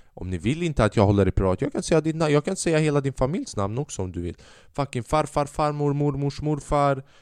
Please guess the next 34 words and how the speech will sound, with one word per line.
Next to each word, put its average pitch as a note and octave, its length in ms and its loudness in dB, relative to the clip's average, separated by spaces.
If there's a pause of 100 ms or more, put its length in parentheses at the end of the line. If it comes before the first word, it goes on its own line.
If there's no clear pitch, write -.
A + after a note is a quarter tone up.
(180)
farbror, C#3+ 1120 -6
din B2+ 260 -12
bror, D3 380 -2
dina C3 320 0
vänner, C#3 800 2 (260)
alla C#3+ 260 0
som C3+ 200 -8
bor C#3 140 -2
i - 20 -10
trakten, C#3 640 -4
hela D3 340 -4
trappuppgången F#2+ 760 -2
om F2 100 -8
du E2+ 100 -4
vill E2+ 160 -6
jag E2+ 100 -14
säger F2+ 180 -8
namn. F2 160 -14 (280)
Du B2 80 0
vet, A#2+ 280 -6
du D#3+ 100 6
bestämmer. B2+ 520 -2 (260)
Men A2 120 -4
skicka D3 300 -2
gärna C#3 240 0
förslag, A#2 720 -6
frågor. A#2 580 -4 (460)
Men A#2+ 240 2
viktigast C3 680 -2
av G#2+ 120 2
allt, F#2+ 240 0
absolut B2+ 720 0 (440)
viktigast D#3+ 880 0
av A#2 260 2